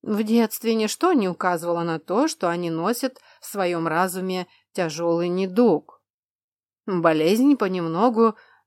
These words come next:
начинала проявлять себя в юности, после чего до тридцати лет женщины в их семье, к сожалению, не доживали. Моя подруга погибла в пожаре,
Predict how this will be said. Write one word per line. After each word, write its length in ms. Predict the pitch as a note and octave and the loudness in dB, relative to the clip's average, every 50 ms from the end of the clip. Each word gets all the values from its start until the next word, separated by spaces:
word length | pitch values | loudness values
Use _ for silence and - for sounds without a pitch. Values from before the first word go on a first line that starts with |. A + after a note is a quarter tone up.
| _ - | _ -8
начинала 500 | F3+ F#3 F3 - G3 F3+ F3+ E3+ E3+ E3 | -6 -4 -4 -4 -2 -2 0 0 0 0
проявлять 500 | - F3 E3+ E3+ D#3+ E3+ F3 F3 E3+ - | 0 2 2 2 2 2 2 2 0 -2
себя 260 | - F#3 F3 F3+ F3 | -4 -2 -2 -2 0
в 40 | F3 | 0
юности, 840 | G3 C4+ E4 D#4+ G3+ D3+ D3 - - - - - - - - - D3+ - | 2 2 4 4 4 2 -2 -6 -10 -16 -18 -16 -16 -14 -14 -14 -14 -10
после 320 | D3 C#3+ D3+ - - D3+ | -10 -10 -10 -10 -12 -14
чего 500 | C#3 - - D#3+ D3 F3+ A3 B3+ C#4 C4+ - _ _ _ _ _ _ _ | -14 -12 -12 -8 -4 -2 0 0 0 -2 -6 _ _ _ _ _ _ _
до 240 | - C3+ D3 B3 D#4 | -8 -4 -2 0 0
тридцати 420 | D4+ D4 D4 D4 - C4 - B3+ A3 | 0 0 -2 -2 -2 -4 -2 0 0
лет 320 | F#3 D#3+ D#3+ G#3+ B3 - - | 2 2 2 2 0 0 -2
женщины 680 | G#3 F3 E3+ E3+ D#3+ F#3 G3+ - - A#3 G#3 G3 F#3+ D#3+ | -4 -2 0 0 0 0 -2 -4 -4 -4 -4 -4 -2 -2
в 80 | D#3 E3+ | -2 -2
их 100 | D#3+ - | -2 -2
семье, 640 | - - D#3+ D#3 D#3 D3+ D#3 F#3 G#3+ A#3 A3 G#3 - _ _ _ | -6 -10 -8 -8 -8 -6 -4 -2 -2 0 -2 -2 -6 _ _ _
к 60 | - | -12
сожалению, 840 | - - A#3 E3+ F#3+ F#3 G#3+ G#3 G3+ G3+ F#3+ F3+ F3 F3 E3+ D#3 - - | -6 -6 -4 0 0 0 0 0 -2 -2 -2 -4 -6 -6 -8 -8 -10 -10
не 200 | F3+ F3 E3+ D#3 | -8 -6 -6 -6
доживали. 720 | C3+ D3+ C#3+ C3 - - - - - - _ - - _ _ _ _ _ _ - | -6 -6 -8 -8 -10 -14 -16 -18 -20 -20 _ -20 -20 _ _ _ _ _ _ -6
Моя 200 | F#3+ E3 D#3+ E3 | -6 -4 -4 -4
подруга 360 | - D#3+ D3+ F3+ F3 F3+ E3+ | -8 -8 -8 -6 -6 -6 -4
погибла 400 | - E3+ E3 D#3+ E3+ E3 E3+ F3+ | -4 -4 -4 -4 -4 -4 -6 -6
в 60 | - | -6
пожаре, 680 | - F3+ F3+ E3 G#3+ C4 C4+ A3 E3+ D#3 D3+ - - | -4 -6 -4 -2 -2 0 0 0 0 0 -4 -8 -12